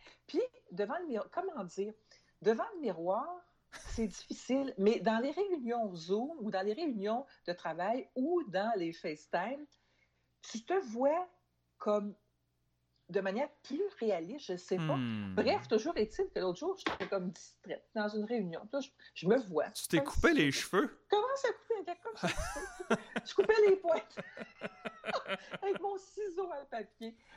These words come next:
Speaker 1: Alors, vraiment, je pense qu'il y a beaucoup de, beaucoup de, de, de, de, de coupes un peu étranges qui vont émerger. Nos coiffeuses n'en reviendront pas quand on va, elles vont nous
Speaker 2: Oh
Speaker 1: voir la
Speaker 2: boy.
Speaker 1: tête, mais en tout cas, ouais, ouais, ouais.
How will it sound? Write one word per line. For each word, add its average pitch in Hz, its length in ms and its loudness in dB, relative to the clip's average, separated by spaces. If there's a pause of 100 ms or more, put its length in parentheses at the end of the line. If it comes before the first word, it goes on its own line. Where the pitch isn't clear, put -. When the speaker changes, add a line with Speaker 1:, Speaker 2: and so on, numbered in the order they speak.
(100)
Speaker 1:
Alors, 214 320 2
vraiment, 226 280 -2 (100)
je - 60 -20
pense 247 280 -6
qu'il 202 140 -6
y 196 40 -4
a - 20 -8
beaucoup 220 240 -6
de, 160 380 0 (160)
beaucoup 214 400 -12 (180)
de, 254 40 -2
de, 147 420 -4
de, 147 200 -8
de, 147 200 -4
de 151 100 -2
coupes - 380 -4
un 165 140 0
peu 196 260 2
étranges 180 760 0 (100)
qui 165 60 -16
vont 151 220 -2
émerger. 160 440 -8 (220)
Nos 170 80 -4
coiffeuses 202 400 0
n'en 175 140 -6
reviendront 175 400 -6
pas 185 120 -4
quand 156 140 -4 (120)
on - 20 -16
va, 143 140 -12
elles 143 120 -6
vont 143 120 -12
nous 104 60 -4
Speaker 2:
Oh 113 80 0
Speaker 1:
voir 139 200 0
la 139 80 0
Speaker 2:
boy. 107 160 0
Speaker 1:
tête, 101 240 -4
mais 180 100 -8 (100)
en 151 80 2
tout - 320 -6
cas, - 340 -4
ouais, 160 380 2
ouais, 160 300 4
ouais. 156 200 0